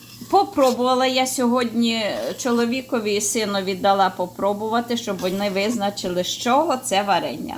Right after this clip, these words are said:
Ну, на ложечку без оцих пелюсточок. Кажуть, смачно. Я кажу, а з чого? Ну, а я пелюстки не дала, я дала чистенько на чайні ложечки оцього желе,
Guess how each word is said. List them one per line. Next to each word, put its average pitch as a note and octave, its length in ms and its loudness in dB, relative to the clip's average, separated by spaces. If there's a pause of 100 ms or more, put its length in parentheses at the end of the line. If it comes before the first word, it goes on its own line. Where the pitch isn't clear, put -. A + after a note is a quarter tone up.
Ну, - 140 -4
на A3 160 4
ложечку C#4 560 0
без G#3+ 420 -2 (480)
оцих A3 400 -2
пелюсточок. B3 760 -2 (1300)
Кажуть, C5 300 4
смачно. B3 720 2 (560)
Я F3+ 140 -6
кажу, A3+ 280 -2
а A#3 100 4
з - 40 -6
чого? F#3 600 -2 (2500)
Ну, A3+ 220 6
а A3+ 100 4
я A3 160 6
пелюстки A3+ 500 -2
не G#3 160 -2
дала, A3+ 340 2
я F3+ 100 2
дала F#3 320 2
чистенько F#3+ 580 -4
на F#3 160 -2
чайні F#3 400 -2
ложечки G3+ 680 -2
оцього F3 760 0 (320)
желе, A3 280 2